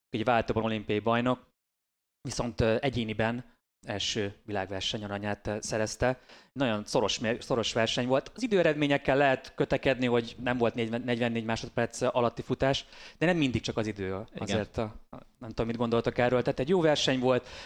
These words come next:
Speaker 1: Azért jobb lett volna látni egy százszerzelékos Sneakerket, illetve egy százszerzelékos Király James-t, de majd talán Budapesten.
Speaker 2: Ja, tegnap beszéltünk arról itt, eh, hogy, eh,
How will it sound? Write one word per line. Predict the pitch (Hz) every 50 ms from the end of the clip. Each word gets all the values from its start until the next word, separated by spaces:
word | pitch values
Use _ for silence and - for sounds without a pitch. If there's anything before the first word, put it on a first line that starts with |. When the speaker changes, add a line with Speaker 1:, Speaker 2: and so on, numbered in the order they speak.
| - - _ _ _ _
Speaker 1:
Azért | - 156 151 143 156 147 - - - -
jobb | 170 170 151 151
lett | 139 -
volna | - 139 127 120
látni | 117 117 - 123 120
egy | 113 113 110 - 87
százszerzelékos | - - - 151 143 120 - 127 120 120 117 117 - 117 -
Sneakerket, | - 131 113 104 - 120 104 104 - 120 113
illetve | - 113 110 110 - 120
egy | 113 104
százszerzelékos | - - 120 110 - 123 - 117 107 107 107 - 117 -
Király | - 123 117 110 113 110
James-t, | - 120 120 131 156 165 - - _ _ _ _ _ _ _ _
de | 131 127
majd | 131 131 -
talán | 127 113 110 110
Budapesten. | 104 98 98 90 - 98 92 - - - - - - - _ _ _ _ _ _ _ _ _ _ _ _ _ _ _ _ _ _ _
Speaker 2:
Ja, | - 110
tegnap | - 156 131 113 104
beszéltünk | 95 113 107 - - 98 - 101 101 98
arról | 104 101 101 101 101 98 98
itt, | 98 - _ - -
eh, | 101 101 101 104 104 101 98 98 90
hogy, | 95 95 95 92 92 98
eh, | 98 98 98 98